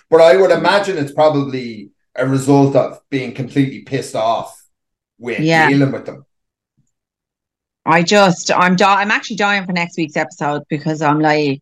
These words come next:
Speaker 2: I want to see more of these guests and see, like, just how far they end up going.
Speaker 1: I have to say, in all the years we've seen Sandy,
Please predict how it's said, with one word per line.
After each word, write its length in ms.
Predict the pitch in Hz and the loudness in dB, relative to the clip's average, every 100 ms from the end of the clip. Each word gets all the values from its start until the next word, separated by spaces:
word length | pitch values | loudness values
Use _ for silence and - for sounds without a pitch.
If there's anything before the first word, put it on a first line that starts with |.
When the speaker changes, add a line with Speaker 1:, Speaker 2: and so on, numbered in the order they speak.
| - 165 | -8 -4
Speaker 2:
I 60 | |
want 300 | 160 170 185 | 0 0 -2
to 80 | 180 | -6
see 220 | 175 160 | -10 -8
more 340 | 151 151 151 151 | -4 -2 -2 -4
of 100 | 143 | -6
these 340 | 143 143 139 | -6 -6 -4
guests 440 | 151 147 143 - | -2 -2 -4 -6
and 100 | 143 | -6
see, 380 | 143 160 156 151 | -2 0 2 2
like, 340 | 147 131 135 - - _ _ _ _ _ - | 2 0 -4 -10 -20 _ _ _ _ _ -2
just 280 | 190 175 - | -2 -2 0
how 180 | 170 165 | 0 0
far 440 | - 160 151 151 | 0 0 2 0
they 220 | 147 143 139 | -2 -6 -6
end 200 | 143 139 | -6 -6
up 120 | - | -4
going. 360 | - 143 135 180 _ _ _ _ _ _ _ _ | 0 0 0 -6 _ _ _ _ _ _ _ _
Speaker 1:
I 80 | 127 | 0
have 220 | 190 202 | 2 0
to 80 | 190 | -2
say, 440 | - 156 147 139 - _ _ _ - | 2 4 4 0 -8 _ _ _ -2
in 160 | 147 | 2
all 220 | 151 190 202 | 4 4 2
the 120 | 165 | 0
years 360 | 156 165 160 151 | 0 0 -2 -4
we've 140 | 143 | -4
seen 260 | 147 139 135 | -2 -4 -4
Sandy, 480 | 127 123 139 156 | -6 -6 -6 -8